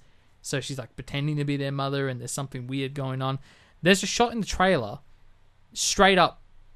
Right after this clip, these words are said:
you just see her entire face. Like, if you pause it on YouTube, you just see her face. I was like, "Why did, why did, in this day and age, why would you put that shot in a trailer?"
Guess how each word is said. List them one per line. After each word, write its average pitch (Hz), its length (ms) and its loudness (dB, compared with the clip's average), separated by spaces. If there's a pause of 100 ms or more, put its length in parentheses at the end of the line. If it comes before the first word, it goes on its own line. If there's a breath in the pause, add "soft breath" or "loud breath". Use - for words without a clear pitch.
(220)
you 165 160 -6
just 151 160 -4
see 170 140 4
her 139 100 2
entire 127 280 -2
face. - 520 -8 (200)
Like, 151 120 2
if 147 80 -2
you 151 60 -2
pause 156 340 0
it 117 180 -6 (160)
on 147 140 -4
YouTube, 127 340 -6
you 123 60 -10
just 127 140 -6
see 127 100 -6
her 117 80 -10
face. - 400 -12 (540)
I 160 40 -10
was 160 100 -4
like, 196 140 -4
"Why 254 140 -6
did, 330 220 -8
why 226 260 -2
did, - 80 -12
in 254 160 -2
this 269 160 2
day 247 220 0
and 220 100 0
age, 143 300 0
why 170 100 4
would 180 160 2
you 160 60 -4
put - 180 -4
that 135 160 -4
shot 117 320 -4 (160)
in 156 80 -4
a 139 60 -2
trailer?" 113 420 -6